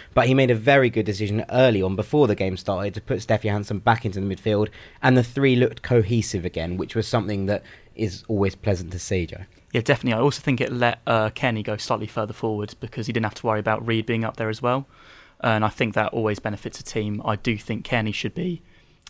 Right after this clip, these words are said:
Speaker 2: as close to Mitch Fitch as possible in this system. I think that Stefan Johansson had a great game,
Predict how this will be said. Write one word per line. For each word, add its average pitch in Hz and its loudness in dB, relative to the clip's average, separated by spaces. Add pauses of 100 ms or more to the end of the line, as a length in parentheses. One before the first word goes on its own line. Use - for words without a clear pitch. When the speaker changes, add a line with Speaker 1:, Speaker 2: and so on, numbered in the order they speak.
(200)
Speaker 2:
as 123 2
close - 2
to - -8
Mitch 120 -2
Fitch - -2
as 113 2
possible 117 -2
in 117 0
this 113 -2
system. 135 -4 (760)
I 131 4
think - -2
that 120 2
Stefan - -6
Johansson 107 -8
had 110 -8
a - -10
great 104 -6
game, 107 -10